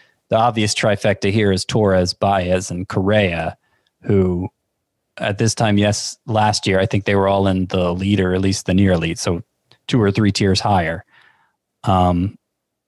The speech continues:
and they're all in the prime of their career still. I mean, Torres is only twenty-four.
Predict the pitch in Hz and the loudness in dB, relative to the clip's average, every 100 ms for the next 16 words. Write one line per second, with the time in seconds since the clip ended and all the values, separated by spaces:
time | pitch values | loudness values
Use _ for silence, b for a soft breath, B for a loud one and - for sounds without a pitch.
0 | _ _ - 139 147 135 143 160 156 - | _ _ -2 0 2 2 2 2 0 0
1 | 160 165 160 147 165 202 - - 80 - | -2 2 0 0 2 2 0 -2 -4 -4
2 | - 107 101 - 180 123 117 110 131 123 | 0 2 2 2 2 2 2 2 2 2
3 | 143 139 - 175 196 - - | 0 0 0 0 0 -2 -8